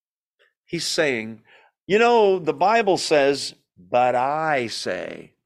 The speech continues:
You see how that is unbelievably arrogant, except it's not, 'cause he's the one that wrote the Old Testament. He's not gonna say it's not a sin to murder,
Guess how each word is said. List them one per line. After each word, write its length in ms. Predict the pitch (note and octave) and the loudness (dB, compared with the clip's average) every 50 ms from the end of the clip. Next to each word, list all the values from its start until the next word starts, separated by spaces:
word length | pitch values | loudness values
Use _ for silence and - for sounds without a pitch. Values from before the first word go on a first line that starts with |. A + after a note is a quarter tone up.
| _ _ _ _ _ _ _ _ _ _ _ _ - | _ _ _ _ _ _ _ _ _ _ _ _ -12
You 100 | D#3 D3+ | -10 -10
see 300 | - - - F3+ G3+ G3 | -8 -8 -6 -6 -6 -6
how 200 | F#3 D#3+ D3+ C3+ | -4 -6 -6 -6
that 300 | G2 B2+ B2 B2 - - | -6 -6 -6 -6 -8 -10
is 260 | B2 A2 G2 - - - _ - - _ _ _ _ - | -12 -12 -12 -12 -16 -16 _ -20 -20 _ _ _ _ -2
unbelievably 760 | - D#3 F#3 F#3 E3+ E3+ E3 D#3+ E3+ F3+ D#3 D#3+ C#3 D#3+ D#3 | 0 0 0 0 -2 -2 -2 0 -2 -2 -4 -4 -2 -2 0
arrogant, 460 | A2+ C#3+ C#3+ C3 D3+ C#3+ D3+ D3+ C#3 - - | 2 2 2 0 0 -2 -4 -8 -8 -8 -12
except 500 | A#2 A2+ - - - - C3+ - _ _ - | -12 -10 -10 -10 -8 -8 -10 -10 _ _ -20
it's 200 | - - - - | -20 -20 -18 -14
not, 380 | A2+ A#2+ B2+ D3 D3+ - _ - | -10 -8 -8 -8 -8 -10 _ -20
'cause 300 | - A#2+ A#2 - - - - - | -20 -18 -18 -18 -20 -20 -20 -18
he's 380 | - C#3 C3+ C#3 D3+ C#3+ - - | -14 -12 -10 -10 -10 -10 -12 -12
the 120 | - - | -10 -10
one 500 | F#2 G2+ G2+ A2 B2 C#3 C3+ C3+ C#3+ C3+ | -10 -8 -6 -6 -4 -4 -4 -6 -8 -10
that 160 | A2+ G#2 G2 - - | -10 -12 -12 -12 -10
wrote 340 | F#2+ A2+ B2+ B2+ C3+ C3+ _ - - _ _ | -6 -4 -2 -2 -4 -6 _ -20 -20 _ _
the 80 | - - | -12 -10
Old 300 | - - A2+ A#2 A#2 A2+ | -8 -6 -8 -8 -8 -10
Testament. 540 | - - C3 C3+ - - - C#3+ C#3 - - _ _ _ _ _ _ _ _ _ _ _ _ _ _ - - - - - _ | -14 -16 -16 -16 -16 -18 -20 -20 -20 -20 -20 _ _ _ _ _ _ _ _ _ _ _ _ _ _ -20 -20 -20 -20 -18 _
He's 200 | - G3 F#3 - | -6 -4 -4 0
not 240 | - G#3 G3+ A3+ A3 | 2 2 2 2 2
gonna 160 | - G3+ F3 | 0 -2 -2
say 560 | D#3 - - E3 D3+ D3 C#3+ C#3 C#3 C#3 C#3 _ _ - | -2 0 2 2 2 4 4 2 0 -2 -6 _ _ -6
it's 220 | B2+ B2 - - | -6 -6 -6 -4
not 260 | A#2 A#2 C3 F3 A#3+ | -2 0 2 2 2
a 60 | A#3+ F#3+ | 2 0
sin 320 | - - - A#2+ G#2+ G#2+ | -2 -2 -6 -6 -6 -6
to 60 | G2+ F#2 | -8 -10
murder, 460 | F#2 F#2 F2+ F2+ F2+ A2 C3+ D3 | -10 -12 -12 -10 -10 -12 -12 -14